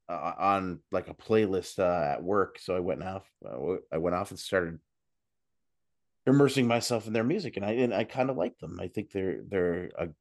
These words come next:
I don't know if they're an up-and-coming band or how long they've been around, but, um, you know, I know this album is, like, from at least the last decade.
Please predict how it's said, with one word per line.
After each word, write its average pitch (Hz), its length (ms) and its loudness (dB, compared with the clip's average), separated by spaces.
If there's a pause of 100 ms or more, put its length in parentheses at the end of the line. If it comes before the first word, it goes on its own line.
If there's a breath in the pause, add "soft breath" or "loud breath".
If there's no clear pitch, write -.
(340)
I 85 60 4
don't 120 140 4
know 120 260 6
if 98 180 0
they're 92 160 2
an 82 140 -6 (120)
up-and-coming 143 640 4
band 147 240 6
or 101 40 2
how 117 200 4
long 113 240 4
they've 110 160 -2
been 101 120 0
around, 92 360 -4
but, 95 160 0
um, 87 400 -4 (2500)
you 123 80 0
know, 104 80 0
I 95 100 2
know 104 160 6
this 98 160 0
album 90 380 2
is, - 120 -8
like, 85 220 -4
from 87 460 -4 (440)
at 92 200 -2
least 98 240 -4
the 92 60 -6
last 90 320 -10
decade. 110 420 -6